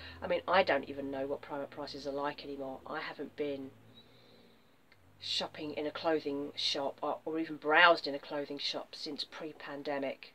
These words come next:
so I don't know how the prices have really changed. Um, I would say Vinted is cheaper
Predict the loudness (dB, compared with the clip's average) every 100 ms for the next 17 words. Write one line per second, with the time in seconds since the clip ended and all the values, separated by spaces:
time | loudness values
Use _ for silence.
0 | -16 -8 -4 -4 -2 -2 0 0 -2 -8
1 | -10 -12 -10 -12 -10 -12 -8 -10 -8 -8
2 | -8 -8 -8 -10 -10 -14 -18 -20 -20 -20
3 | -20 _ _ -12 -6 -6 -6 -10 -14 _
4 | _ _ _ _ _ _ _ _ _ -16
5 | -6 -4 -4 -6 -8 -6 -6 -8 -12 -12
6 | -4 -4 -4 -10 -12 -12